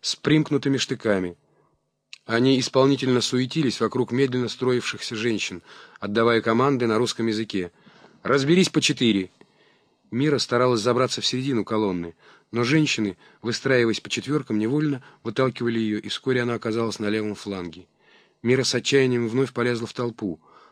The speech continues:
а ей устало и ворчливо говорили, что она не из этой четверки, и снова отодвигали туда, где никаких четверок не было,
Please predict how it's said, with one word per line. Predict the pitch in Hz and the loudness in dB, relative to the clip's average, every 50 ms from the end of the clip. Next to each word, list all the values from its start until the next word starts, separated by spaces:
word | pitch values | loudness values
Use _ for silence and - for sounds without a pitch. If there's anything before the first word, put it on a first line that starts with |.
| _ _ - | _ _ 0
а | 107 | 4
ей | 117 131 131 123 | 4 4 4 4
устало | 107 - - - 135 135 135 127 | 0 -2 -2 2 2 2 4 4
и | 127 120 | 2 2
ворчливо | 110 113 110 107 - - 120 123 117 | 2 2 0 -2 -2 -2 -2 -2 0
говорили, | 117 113 113 120 120 117 110 101 | 0 0 0 2 2 2 0 -2
что | - - - 113 110 | -4 -6 -6 -4 -4
она | 117 117 117 | -2 -2 -2
не | 117 117 117 120 120 | -2 -2 -2 -2 -2
из | 117 113 127 | -2 -2 -2
этой | 123 - 117 | -2 -4 -4
четверки, | 101 - 113 - - 120 117 104 - - 101 90 _ _ _ _ _ _ _ _ _ _ _ _ _ _ _ _ - | -6 -6 -8 -6 -2 -2 -2 -2 -4 -6 -12 -12 _ _ _ _ _ _ _ _ _ _ _ _ _ _ _ _ -6
и | 123 | -4
снова | 113 - - 139 143 135 120 113 | -2 0 4 4 6 6 6 6
отодвигали | 110 - 110 110 117 117 120 120 113 110 | 4 2 2 2 2 2 4 4 4 4
туда, | 104 - 113 104 127 139 143 135 - - - - - _ _ - | 2 2 2 2 2 2 0 -2 -4 -12 -20 -20 -20 _ _ -6
где | 113 113 120 | 0 2 4
никаких | 120 113 123 117 - 135 - | 4 4 2 2 0 -2 -2
четверок | - - 104 - 127 131 127 - - | -2 -4 -2 2 2 2 2 2 2
не | 139 131 123 | 2 2 4
было, | 104 98 92 87 82 | 2 2 -2 -4 -6